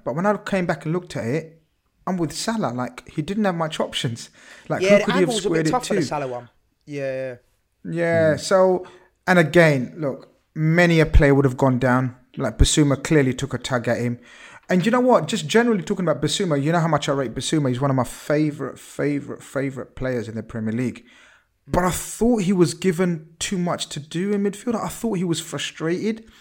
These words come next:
Speaker 1: Like, I didn't feel as though your other midfielders helped him much. It was quite frenetic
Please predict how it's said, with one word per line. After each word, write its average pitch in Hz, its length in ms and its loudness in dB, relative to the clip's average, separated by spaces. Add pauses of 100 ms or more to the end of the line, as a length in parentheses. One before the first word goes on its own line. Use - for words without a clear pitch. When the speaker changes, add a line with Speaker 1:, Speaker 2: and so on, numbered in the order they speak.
(340)
Speaker 1:
Like, 147 200 -4
I 160 60 2
didn't 208 300 0
feel 196 320 -2
as 160 140 0
though 165 200 2
your 151 280 0
other 165 200 -2
midfielders 151 640 -4
helped 170 360 -8
him 139 120 -6
much. - 360 -4 (300)
It 175 40 -2
was 151 100 0
quite 185 280 0
frenetic 180 720 -4